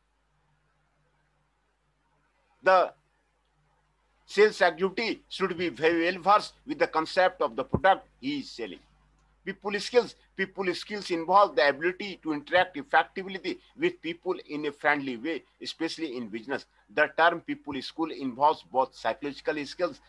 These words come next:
and the social skills, but they are less inclusive than the life skills. Every person has a different mindset,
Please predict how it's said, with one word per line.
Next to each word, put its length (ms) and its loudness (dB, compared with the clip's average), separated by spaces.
and 200 0
the 60 -4
social 440 -4
skills, 240 -6
but 240 2
they 100 0
are 140 4
less 300 -4
inclusive 540 -6
than 220 0
the 80 -2
life 260 -2
skills. 280 -20
Every 260 0
person 560 0
has 160 -6
a 60 -6
different 420 -6
mindset, 460 0